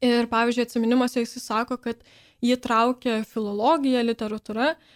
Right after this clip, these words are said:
bet kadangi humanitarinių mokslų fakultetas buvo perkeltas į Vilnių, tai automatiškai šių specialybių studijuoti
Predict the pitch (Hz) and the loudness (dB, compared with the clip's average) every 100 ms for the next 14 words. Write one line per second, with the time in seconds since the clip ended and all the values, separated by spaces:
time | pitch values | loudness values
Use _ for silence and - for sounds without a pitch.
0 | _ 233 - 240 240 254 247 247 233 226 | _ -4 -2 0 2 2 2 0 0 0
1 | 233 233 226 226 - 226 - 226 233 240 | 0 0 0 -2 -6 -12 -10 -8 -4 -4
2 | 220 233 233 220 240 226 226 - 208 220 | -2 -4 -4 -6 -6 -8 -10 -8 -4 0
3 | 277 269 233 226 220 220 233 254 - 240 | 0 0 -2 -2 -2 -4 -4 -6 -4 -2
4 | 240 240 - _ _ - 240 233 - 233 | -2 -4 -18 _ _ -8 -6 -6 -8 -8
5 | 220 226 233 - 226 214 208 226 240 247 | -4 -4 -4 -6 -8 -6 -4 -4 -4 -4